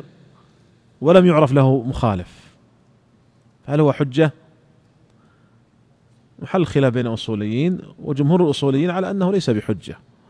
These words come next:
وهو القول الراجح، لكنه يستأنس به. طيب، إذن ذكرنا القولين، والقول الراجح والله أعلم هو قول الجمهور،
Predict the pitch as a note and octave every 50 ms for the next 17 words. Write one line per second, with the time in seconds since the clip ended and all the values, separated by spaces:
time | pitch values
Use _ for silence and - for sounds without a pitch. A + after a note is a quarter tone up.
0 | _ _ _ _ - C3+ B2 A#2 A#2 A2+ - - C#3 C3+ A#2+ F#2 F#2 F#2+ F#2 -
1 | - - - _ _ _ _ _ _ _ _ _ _ _ - B2+ B2+ - D#3+ D#3
2 | D3 B2+ A#2+ A#2 - - - D#3+ - C#3+ D3 C#3+ - A2+ G#2 F#2 G#2 F#2 F#2+ F#2+
3 | F#2 F2+ F2 E2 - - _ _ _ _ _ _ _ _ _ _ _ _ _ _
4 | _ _ _ _ _ _ _ _ _ _ _ _ _ _ _ _ _ _ _ _
5 | _ _ _ _ _ _ _ _ _ _ _ _ _ _ - C#3 B2 G#2 F#2+ -
6 | _ _ _ _ _ _ _ _ - - D3 D#3+ E3 F3 D3 D#3 E3+ - - A3
7 | A3 G#3 - - F3+ E3+ D#3 D#3 D#3 F3+ G3 F3+ - - - _ _ _ - D3+
8 | D#3+ D3+ - - A3 G#3+ F#3+ E3 D3 E3 F#3 F#3+ F3+ E3+ - E3 D#3 D3 D3 C#3
9 | C#3+ D#3+ F#3+ A3 G#3+ G3+ A3 G#3 G3+ - G#3 F#3+ F3+ D#3 C3 D3+ C3+ C3 C#3 C3
10 | A2 -